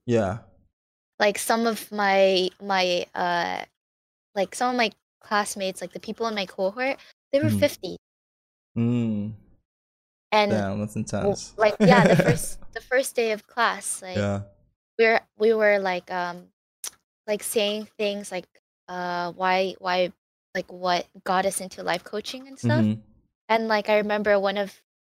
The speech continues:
Speaker 2: the students were like, "Yeah, I've been a lawyer for X amount of years, and I
Speaker 1: Mm.
Speaker 2: just,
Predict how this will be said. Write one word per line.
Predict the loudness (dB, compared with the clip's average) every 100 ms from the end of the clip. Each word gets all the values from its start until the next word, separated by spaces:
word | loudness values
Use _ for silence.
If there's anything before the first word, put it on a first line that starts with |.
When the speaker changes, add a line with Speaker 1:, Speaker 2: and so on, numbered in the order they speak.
| -2
Speaker 2:
the | 0 2
students | -2 -4 -2 -2 -4 -8
were | -10
like, | -8 -6 -8 _ _ _ _ _ _ _ _ _ _
"Yeah, | 2 4
I've | 4 4
been | 2 2
a |
lawyer | 0 2 2 2 0
for | -4 -4 -2
X | -2 -6
amount | -12 -10 -10
of | -10
years, | -6 -4 -2 -4 -6 -16 _
and | -16 -8
I | -4
Speaker 1:
Mm. |
Speaker 2:
just, | -2 -2 -4 -6